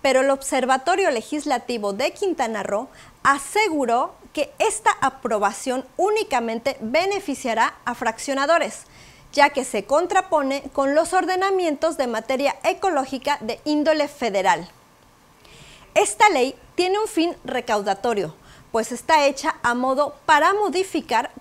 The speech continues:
cualquier medida con dinero de por medio, y violenta la autonomía de los municipios en lo referente a la regulación del parque urbano,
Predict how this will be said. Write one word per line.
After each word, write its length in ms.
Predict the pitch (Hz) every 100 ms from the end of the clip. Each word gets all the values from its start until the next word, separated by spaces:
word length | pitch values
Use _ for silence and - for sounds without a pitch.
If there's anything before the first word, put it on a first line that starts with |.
| -
cualquier 500 | 302 302 277 392 427
medida 440 | 403 262 254 330 - -
con 220 | 254 240 220
dinero 340 | 208 190 208
de 80 | 294
por 240 | - 190
medio, 400 | 202 269 226 160 - - - -
y 140 | 269 269
violenta 640 | 262 285 320 415 415 359
la 80 | 233
autonomía 600 | 214 214 202 220 285 330
de 160 | 220 220
los 180 | 202 240
municipios 680 | 247 330 - - 262 269 -
en 140 | 285 277
lo 120 | 269
referente 680 | 277 277 339 330 277 294 320 - -
a 120 | - 269
la 160 | 339
regulación 920 | 403 269 240 277 262 247 - 214 240 - -
del 180 | 208 240
parque 400 | - 320 349 370
urbano, 420 | 285 233 202